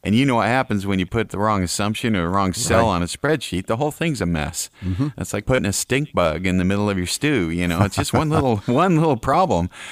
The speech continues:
Speaker 2: Yeah.
Speaker 1: but it ruined everything. And so that fear of to give sets in, and certainly if we can alleviate that, now you can be open to the idea of,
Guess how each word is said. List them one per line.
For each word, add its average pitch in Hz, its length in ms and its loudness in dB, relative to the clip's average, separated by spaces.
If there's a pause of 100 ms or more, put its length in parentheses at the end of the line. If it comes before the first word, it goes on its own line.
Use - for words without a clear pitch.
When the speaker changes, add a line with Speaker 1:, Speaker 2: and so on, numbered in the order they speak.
Speaker 2:
Yeah. 87 160 -2
Speaker 1:
but 98 320 0
it 104 140 -2
ruined 127 400 2
everything. 113 560 -4 (100)
And 95 180 0
so 95 640 -2
that 90 240 -4
fear 113 420 0
of 85 160 -4 (120)
to 104 100 -4
give 95 520 -2
sets - 420 -4
in, 80 280 -2
and 85 280 -2
certainly 113 360 -2
if 104 120 -4
we 120 80 -4
can 117 120 -2
alleviate 101 580 -2
that, 87 200 -2
now 104 160 -2
you 123 160 0
can 113 140 -4
be 101 100 0
open 120 400 -2
to - 100 -8
the 90 140 -2
idea 87 380 0
of, 87 260 -4